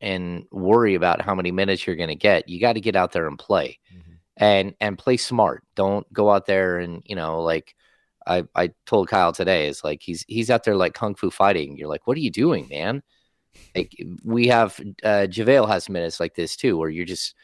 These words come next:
Speaker 1: shaking your head like, that wasn't part of any plan that anyone wrote up on any board anywhere, not even once.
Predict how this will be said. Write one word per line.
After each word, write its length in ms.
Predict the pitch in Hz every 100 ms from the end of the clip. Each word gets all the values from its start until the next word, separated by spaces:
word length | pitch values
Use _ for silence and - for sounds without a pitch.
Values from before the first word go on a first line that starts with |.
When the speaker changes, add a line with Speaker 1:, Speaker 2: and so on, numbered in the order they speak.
| _ _ _
Speaker 1:
shaking 540 | - - 135 147 120
your 120 | 95
head 300 | 87 110 92
like, 240 | 80 78 78 _ _ _ _ _ -
that 180 | 120 127
wasn't 340 | 135 156 147
part 140 | 139 113
of 100 | -
any 260 | 117 139 131
plan 360 | - 123 107
that 100 | 90 -
anyone 360 | 110 113 107 95
wrote 200 | 95 92
up 120 | -
on 140 | 87 -
any 220 | 98 98
board 340 | 85 85 85 82
anywhere, 480 | 92 76 69 69 - _ _ _ -
not 180 | 104 120
even 260 | 120 107
once. 460 | 87 82 - - -